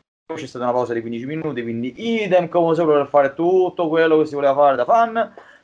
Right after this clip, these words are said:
Passiamo quindi al dodicesimo match, quarto match del secondo stage, secondo stage, international, eh, interne-, eh, international intergender match con in palio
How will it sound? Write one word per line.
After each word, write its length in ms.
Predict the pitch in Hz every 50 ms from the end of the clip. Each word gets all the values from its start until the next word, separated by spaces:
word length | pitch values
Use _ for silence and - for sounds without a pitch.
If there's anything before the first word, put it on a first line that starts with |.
| _ _ _ _ _
Passiamo 320 | - 139 139 - 185 180 180
quindi 180 | 175 160 151
al 120 | 147 143 135
dodicesimo 1000 | 139 196 214 208 180 175 165 - 151 147 139 123 120 117 110 110 107 104 104 101
match, 460 | 98 107 156 180 180 185 - - 156
quarto 300 | - 143 143 139 - 123
match 220 | 127 123 120 -
del 100 | 107 101
secondo 300 | - - 107 117 113 110
stage, 600 | 101 101 139 147 160 165 165 165 165 175 175 175 _ _ _ _ _ _ _ _
secondo 260 | _ - 107 98 95
stage, 520 | - - _ - 165 180 190 190 190 - -
international, 1200 | - 220 202 190 - 185 175 175 180 190 185 160 - - - 120 110 104 101 98 98 95 95 - _ _ _ -
eh, 120 | 107 117
interne-, 320 | 160 151 - 185 185 165 -
eh, 760 | 139 135 135 131 127 123 123 123 120 117 117 113 113 - _ _ _ _ _ -
international 400 | 120 113 156 156 151 160 170 180
intergender 540 | - 156 143 143 127 151 143 127 113 107
match 640 | 101 107 139 175 190 196 190 - - 196 214 214 214 - _ _
con 220 | - 180 175 170
in 160 | 175 165 156 156
palio 640 | - 165 160 160 160 156 151 156 160 160 151 -